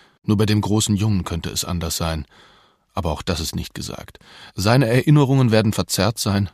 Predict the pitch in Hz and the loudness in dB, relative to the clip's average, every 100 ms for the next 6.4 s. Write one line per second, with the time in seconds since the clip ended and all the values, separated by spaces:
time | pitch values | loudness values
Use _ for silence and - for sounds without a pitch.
0 | - 95 80 85 90 85 90 90 69 - | -6 -4 -2 -2 -2 -4 -4 -6 -6 -8
1 | - - _ _ _ _ _ _ _ _ | -12 -20 _ _ _ _ _ _ _ _
2 | _ - 92 76 82 - 98 117 80 73 | _ -8 -6 -4 -6 -4 0 0 0 -6
3 | - 80 - 78 76 85 80 73 82 78 | -8 -8 -6 -6 -6 -8 -6 -6 -6 -6
4 | 80 78 - 78 80 80 - _ _ _ | -8 -8 -10 -8 -8 -8 -14 _ _ _
5 | _ _ _ _ _ - 170 156 117 120 | _ _ _ _ _ 0 4 4 4 2
6 | 151 214 202 107 | 4 4 2 0